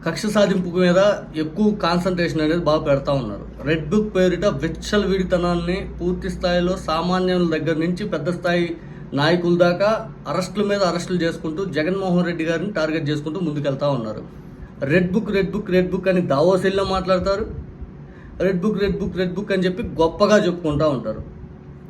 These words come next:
జనాలు పూర్తి స్థాయిలో "అయ్యా, మా పరిస్థితి ఏంటి, మాకు మీరు హామీలు ఇచ్చిన సంగతి ఏంటి, మా-, మాకు మీరు చేస్తున్న విధానాలు ఏంటి, మీరేమో మీ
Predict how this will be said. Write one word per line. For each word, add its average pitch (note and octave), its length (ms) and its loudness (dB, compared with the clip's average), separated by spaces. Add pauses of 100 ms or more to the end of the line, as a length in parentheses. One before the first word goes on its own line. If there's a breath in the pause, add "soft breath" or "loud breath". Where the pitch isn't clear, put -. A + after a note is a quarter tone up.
(180)
జనాలు A3 500 2
పూర్తి G#3+ 360 -2
స్థాయిలో G#3 300 2
"అయ్యా, G3 220 6
మా G3 180 4
పరిస్థితి G3 600 0
ఏంటి, G3 160 -2
మాకు E3+ 320 -2
మీరు D3+ 460 -2
హామీలు G3+ 340 2
ఇచ్చిన G3 220 -4
సంగతి F3 320 0
ఏంటి, E3 240 -2
మా-, D#3 300 -2
మాకు D3+ 280 -2
మీరు D#3+ 160 -2
చేస్తున్న G3+ 640 -4 (300)
విధానాలు G#3 440 4
ఏంటి, F3 480 0 (360)
మీరేమో F#3+ 380 0
మీ G3+ 420 0